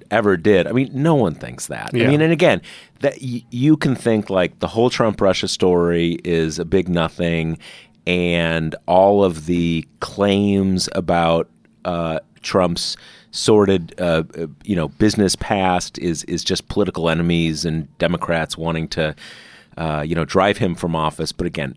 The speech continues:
Speaker 1: no one can, n-, I don't think anybody would think it is plausible to make that, to make that categorical claim. So we have, okay, so we have that, the ongoing Rudy thing. I didn't even know about this, uh, new interview. I mean, it'll just, it'll just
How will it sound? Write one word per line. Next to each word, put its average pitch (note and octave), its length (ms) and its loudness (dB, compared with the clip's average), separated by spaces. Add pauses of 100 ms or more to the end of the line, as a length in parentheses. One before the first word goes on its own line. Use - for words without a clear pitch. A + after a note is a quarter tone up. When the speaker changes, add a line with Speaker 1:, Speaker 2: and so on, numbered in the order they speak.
Speaker 1:
no B2+ 380 2
one C#2 320 -2
can, - 280 -8 (160)
n-, F#2+ 260 -12 (100)
I G#2 100 -2
don't G#2 120 0
think G#2 180 -4 (220)
anybody G#2 560 2
would D2+ 160 -4
think F2+ 240 -2
it E2 60 -2
is D#2 80 -6
plausible C#2+ 520 -2
to E2 100 -10
make D#2 240 -6
that, D2+ 240 -2 (360)
to - 80 -8
make D2+ 200 -6
that C#2 200 -8
categorical C#2+ 600 -8
claim. C#2 260 -10
So - 140 2
we A#2 120 4
have, A#2 180 0
okay, G#2 240 -6
so - 120 -10
we G2+ 60 2
have F#2 140 0
that, F#2 220 2
the E2+ 100 -6
ongoing G2+ 600 2 (520)
Rudy G2 380 2
thing. F2+ 280 -2
I F2+ 140 0
didn't G2+ 160 -2
even E2 180 -4
know G2+ 200 2
about E2 360 -2
this, E2 340 -4
uh, D#2 280 -8 (840)
new F#2+ 320 2
interview. C#2+ 540 -4
I F2 40 -4
mean, F2 140 0
it'll E2+ 140 -2
just, - 300 -10
it'll D2 220 -12
just - 200 -12